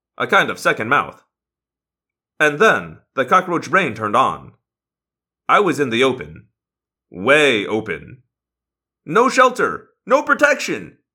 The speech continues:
Fear! Fear! Fear! I charged ahead and narrowly missed ramming another cockroach. I turned,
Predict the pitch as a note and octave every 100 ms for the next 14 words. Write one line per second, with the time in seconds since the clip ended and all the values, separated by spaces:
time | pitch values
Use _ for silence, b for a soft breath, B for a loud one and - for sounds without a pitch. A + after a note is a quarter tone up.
0 | _ - F4 D#4 E3+ - - E4+ D4+ B3+
1 | - F4+ F#4+ F#4+ A#3 A2 - _ _ _
2 | _ _ _ _ _ - D3 C3 A#3 A3+
3 | - F3+ F3 A2 F2 A2 C#3+ G#3 F3 D#3
4 | D3 C3 D#3 D#3+ G#2+ F#2+ A2+ G#2+ C#3 C#3
5 | G2+ D2 - - _ _ _ _ _ _
6 | - D#3 D#3 A#3 C3+ D#2+